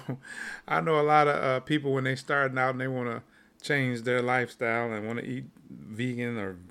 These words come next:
vegetarian or whatever, they don't have any options. So, 'cause they didn't plan this thing out.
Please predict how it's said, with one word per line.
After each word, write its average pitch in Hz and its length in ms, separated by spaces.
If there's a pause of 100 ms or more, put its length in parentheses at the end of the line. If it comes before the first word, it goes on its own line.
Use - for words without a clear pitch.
(200)
vegetarian 117 600
or 110 80
whatever, 117 440 (760)
they 139 400
don't 170 180
have 160 220
any 147 180
options. 123 680 (260)
So, 110 320
'cause 117 160
they 131 100
didn't 139 220
plan 139 400
this 117 140
thing 120 340
out. 110 300